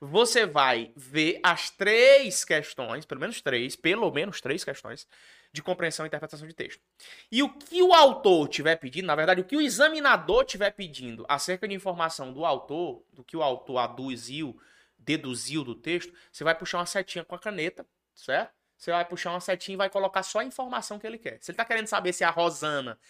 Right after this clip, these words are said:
saiu pra festa porque não gosta de festa, você coloca, "O autor disse que Rosana não gosta de festa porque saiu." Se o autor te-, eu tô botando exemplos aqui. Você vai puxar um, você tá entendendo onde é que eu quero chegar? Você vai puxar setinhas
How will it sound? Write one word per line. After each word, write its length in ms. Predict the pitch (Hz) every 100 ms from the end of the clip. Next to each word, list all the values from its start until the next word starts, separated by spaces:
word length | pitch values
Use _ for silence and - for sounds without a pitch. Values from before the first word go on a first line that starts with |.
| _ _
saiu 460 | - 190 170 180
pra 180 | 226 214
festa 320 | - 160 151
porque 220 | 151 - 151
não 160 | 151
gosta 260 | 151 160 147
de 80 | 127
festa, 320 | - 175 -
você 140 | -
coloca, 340 | - 160 139 - _ _ _
"O 80 | 147
autor 480 | 170 170 233 226
disse 440 | 143 143 131 - -
que 120 | 131
Rosana 540 | 131 160 - 127 117
não 220 | 113 143 185
gosta 280 | 151 151
de 120 | 135 120
festa 420 | 123 110 - _ -
porque 220 | 123 143
saiu." 520 | - 120 151 185 - _ _ _
Se 120 | -
o 40 | 202
autor 200 | 208 269
te-, 120 | 220
eu 80 | 185
tô 120 | 180
botando 240 | 202 302
exemplos 420 | 415 427 381 247 160
aqui. 160 | 135
Você 80 | 120
vai 100 | 185
puxar 440 | - 196 - 247
um, 200 | 262 233 151
você 180 | - 269
tá 80 |
entendendo 380 | 370 - 165 196
onde 120 | 175
é 40 | 151
que 80 | -
eu 20 |
quero 140 | 143
chegar? 340 | - 135 175 _
Você 280 | - _ 190
vai 100 | 208
puxar 300 | 214 220 196
setinhas 880 | - 233 226 - 165 160 254 -